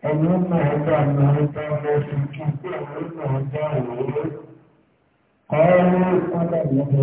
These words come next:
يؤمن هو الذي لا تخبأه الوجوه. Ohun gbogbo ẹni tó fẹ́ kú kò sẹ́ni tó tọ́lẹ̀. Nígbà tá a lè bá dé,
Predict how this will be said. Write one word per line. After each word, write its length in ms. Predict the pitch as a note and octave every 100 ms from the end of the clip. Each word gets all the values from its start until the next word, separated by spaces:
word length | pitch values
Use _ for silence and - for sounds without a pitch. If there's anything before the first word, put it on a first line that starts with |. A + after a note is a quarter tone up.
| C3+
يؤمن 540 | C3+ B2+ B2+ C3 C3+ C#3 C#3 - - - _ _ _ B2
هو 180 | B2+ C#3
الذي 640 | C#3 C3 D#3 D#3 E3 F#3 F#3+ G3+ - - - - _ _ -
لا 260 | C3+ D#3+ E3 C#3+
تخبأه 640 | - - - C3+ C3 - - B2+
الوجوه. 460 | B2+ C3+ - - - - - - - - - _ _ _ _ _ _ _ _ -
Ohun 160 | C3+ C#3
gbogbo 540 | C#3 C3+ C#3 C3+ C3+
ẹni 300 | C#3 C3+ C#3 C3+
tó 120 | D#3
fẹ́ 220 | - D3+ D3+ D#3
kú 140 | - D#3+
kò 120 | - B2+
sẹ́ni 380 | B2 C#3+ C#3 C3+
tó 160 | C3+ D3+
tọ́lẹ̀. 400 | D#3+ D3+ D3 - - - _ _ _ _ _ _ _ _ _ _ _ _ _
Nígbà 280 | - - D3+
tá 160 | C#3 C3+
a 40 |
lè 160 | B2+ B2
bá 180 | B2 C#3 C3
dé, 160 | C3+